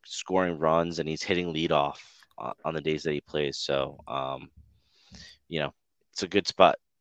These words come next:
to be hitting in front of Trout and Ohtani, even, even if the Angels might be doomed,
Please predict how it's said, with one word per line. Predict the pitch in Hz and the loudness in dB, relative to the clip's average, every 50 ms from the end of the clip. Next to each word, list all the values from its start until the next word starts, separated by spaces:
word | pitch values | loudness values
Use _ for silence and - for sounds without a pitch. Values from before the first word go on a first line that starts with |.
| _ _ _ _ _ _ _ - | _ _ _ _ _ _ _ -18
to | - - | -10 -2
be | 87 87 | -2 -2
hitting | 80 85 87 82 80 | 0 0 0 0 0
in | 78 73 | -2 -4
front | - - 76 73 76 | -4 -2 -2 -2 -2
of | 73 - _ _ _ _ | -4 -6 _ _ _ _
Trout | - - 92 82 71 65 71 | -2 4 6 6 6 6 2
and | 76 73 - | -2 -4 -2
Ohtani, | - 82 73 71 69 71 69 69 76 - - | 0 0 0 2 2 -2 -4 -6 -10 -14 -12
even, | - 82 73 76 82 80 78 - - - _ | -10 -8 -4 -2 -2 -2 -4 -6 -10 -14 _
even | - 92 101 90 90 87 | -4 -4 -2 -2 0 -2
if | 82 - - | -2 -4 -2
the | - 67 | -4 -2
Angels | 58 80 82 76 80 80 73 - | -2 -2 -4 -2 -2 -2 -2 -2
might | 80 80 78 - - | -2 -2 -2 -2 -4
be | 76 76 | -8 -8
doomed, | 71 - 76 73 71 69 71 76 - - | -6 -6 -4 -4 -4 -6 -8 -10 -14 -18